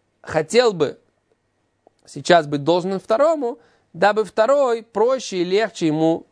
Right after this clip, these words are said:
дал отстрочку. З-, Омар ле Равуна, говорит, «Равуна, Мар брей де Равнахеме ле Раваши». Равуна, сыр-, сын Равнахеме, говорит Раваши,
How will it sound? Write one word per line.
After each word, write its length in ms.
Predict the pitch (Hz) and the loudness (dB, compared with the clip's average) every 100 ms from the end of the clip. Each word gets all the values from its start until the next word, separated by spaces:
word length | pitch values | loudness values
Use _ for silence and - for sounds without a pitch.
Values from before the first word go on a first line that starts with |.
| - | -4
дал 220 | 156 156 | 2 2
отстрочку. 600 | 143 - 147 143 - - _ _ _ _ _ _ _ _ _ _ _ _ _ _ _ _ _ _ _ _ _ _ - | 2 -4 -4 -4 -6 -20 _ _ _ _ _ _ _ _ _ _ _ _ _ _ _ _ _ _ _ _ _ _ -14
З-, 880 | 127 135 131 131 127 127 127 127 - _ _ _ _ | -4 2 2 2 2 2 2 0 -4 _ _ _ _
Омар 260 | 151 175 180 | -4 0 2
ле 120 | 165 | 2
Равуна, 260 | 139 190 208 | 0 -2 -2
говорит, 220 | 165 151 | -2 0
«Равуна, 320 | 143 208 175 | 0 0 0
Мар 260 | 151 185 180 | 2 2 2
брей 480 | 151 165 170 170 _ _ | 2 2 0 -6 _ _
де 160 | 147 147 | -2 2
Равнахеме 760 | 143 135 143 139 185 208 190 | 2 0 -4 -2 -2 0 2
ле 100 | 147 | 2
Раваши». 480 | 139 139 151 143 - _ _ _ _ _ - | 2 2 0 0 -16 _ _ _ _ _ -6
Равуна, 320 | - 220 208 | 0 0 0
сыр-, 320 | - 214 190 - - | 0 0 0 -6 -12
сын 320 | - 196 190 | -2 0 2
Равнахеме, 480 | 170 165 160 214 180 | 2 0 0 0 0
говорит 180 | 165 | 0
Раваши, 520 | 165 160 160 143 - | 2 2 2 0 -6